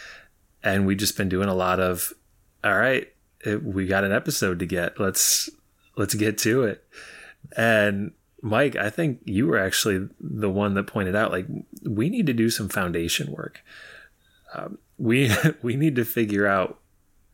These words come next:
who we are and what we believe in and where we're going. And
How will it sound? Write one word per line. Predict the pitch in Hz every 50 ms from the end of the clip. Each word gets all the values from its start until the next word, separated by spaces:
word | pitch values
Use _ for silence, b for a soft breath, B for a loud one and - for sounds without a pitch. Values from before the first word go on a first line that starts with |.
| _ _ _ _ -
who | - - - - 120 113
we | 120 127 117 110 110
are | 98 95 101 104 104 104 101
and | - 95 90 87 87
what | 90 98 -
we | 110 104
believe | 98 92 90 87 90 92 95 90
in | 95 90 90
and | 87 85 85
where | 82 82 87 85
we're | 82 85 80
going. | 80 80 76 76 80 82 - - _ _ B B B B B B B B B B B B B _ _ - -
And | - - 87 85 85 82 82 85 85 85 85 85